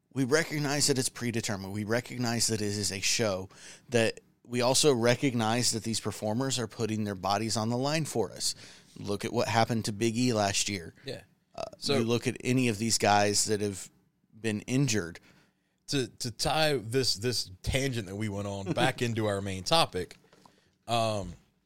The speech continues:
Speaker 2: now look at U F C.
Speaker 1: Yeah.
Speaker 2: U F C's real.
Speaker 1: U F C's real. You see them at the end of the show, like,
Speaker 2: Yeah.
Speaker 1: when they are announcing the winner, one guy's eye is swollen shut half the time.
Speaker 2: Yeah. So, again, it,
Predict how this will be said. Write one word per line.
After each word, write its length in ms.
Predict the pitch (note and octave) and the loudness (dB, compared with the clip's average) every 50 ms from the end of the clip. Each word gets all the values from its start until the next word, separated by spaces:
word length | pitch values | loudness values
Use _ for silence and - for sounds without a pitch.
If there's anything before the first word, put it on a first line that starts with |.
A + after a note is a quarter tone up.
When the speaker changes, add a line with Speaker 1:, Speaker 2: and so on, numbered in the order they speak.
| _ _ _ _ _ _ _ _ - G#2+ | _ _ _ _ _ _ _ _ -6 -2
Speaker 2:
now 140 | D#3 D#3+ D#3+ | 0 2 2
look 160 | D#3 - C#3+ | 2 0 0
at 60 | A2+ | -2
U 120 | A#2+ B2+ | -2 -2
F 60 | G#2+ - | -2 -2
C. 240 | - - F#2+ - - _ _ _ _ _ _ - | -2 -2 -4 -6 -10 _ _ _ _ _ _ -6
Speaker 1:
Yeah. 140 | G#2 G#2+ - - _ _ _ _ _ _ _ _ | -6 -6 -6 -6 _ _ _ _ _ _ _ _
Speaker 2:
U 100 | - F#3 | 6 6
F 60 | G3 D3+ | 6 6
C's 160 | F3 E3+ A#2 | 6 2 2
real. 260 | A2 A#2 G#2 - - - _ _ _ _ _ _ - - - - - - - - | 2 0 0 -2 -6 -12 _ _ _ _ _ _ -16 -16 -16 -16 -16 -10 -2 4
Speaker 1:
U 140 | E3 A3 G#3+ | 8 8 8
F 80 | F#3+ | 8
C's 200 | - G#3+ G3 C#3 | 8 4 4 4
real. 240 | D3+ F3 C3+ - - | 6 4 4 4 2
You 120 | C#3 G3 | 2 4
see 180 | G3+ - - B3+ | 4 4 4 4
them 160 | G#3+ A3 D3 E3 | 6 4 4 6
at 140 | E3 D#3 | 4 4
the 160 | - B2+ B2 - | 2 2 0 2
end 240 | D#3 F#3 A#3 C4 B3 | 4 6 6 6 6
of 120 | A3+ E3+ | 4 4
the 80 | - D#3+ | 4 4
show, 300 | - - - D#3 B2+ - | 6 6 6 6 6 6
like, 200 | C3+ C#3 A2 - - - - | 4 4 2 0 -10 -16 -6
Speaker 2:
Yeah. 120 | - C#3 C3+ | 0 4 4
Speaker 1:
when 80 | D3 | 6
they 220 | D#3+ F3 G#3+ A3+ G3 | 8 8 8 10 10
are 260 | D#3 C3+ G#2+ F#2 - - | 8 8 6 2 0 -2
announcing 640 | A#2+ B2 A#2+ A#2+ B2 D3 F3 - - - D3+ C3+ | 0 2 2 4 4 4 4 4 4 2 4 4
the 80 | B2+ A#2+ | 2 2
winner, 400 | B2 C#3+ D3+ D3 B2+ G#2 G2+ - - - - - - | 4 4 4 4 4 2 0 -4 -8 -18 -20 -20 -16
one 300 | - B2 B2 F3 B3 C4 | -4 4 6 8 8 8
guy's 320 | G#3 G3 E3+ E3 D3+ C3+ - - | 8 8 10 10 10 8 8 8
eye 240 | A#2+ C3+ D3+ D3 A#2+ | 8 8 8 8 8
is 180 | A#2 G#2+ G2+ | 4 4 2
swollen 460 | - - - A#2 A#2+ B2 A#2 A2 G2+ G2+ | 2 2 4 4 4 4 4 2 0 2
shut 300 | - - C#3 A#2 - A2+ | 6 6 6 6 6 4
half 280 | G#2+ A#2+ G#2+ G2 - | 2 2 2 2 0
the 80 | - G#2+ | -4 -6
time. 360 | - - D#3 - - - - | -6 -6 -6 -8 -10 -12 -10
Speaker 2:
Yeah. 100 | - G#3 - - - | -10 -10 -12 -10 -6
So, 500 | - - - F3 E3+ E3+ E3 D#3 C3+ - - _ _ _ - | -4 -2 0 2 2 2 2 0 -2 -4 -8 _ _ _ -6
again, 460 | C#3+ C#3+ C#3 E3 F3 C#3 G2+ F2 E2+ - _ _ _ - | -4 -4 -2 0 -2 -2 -2 -4 -8 -14 _ _ _ -12
it, 120 | A2 | -8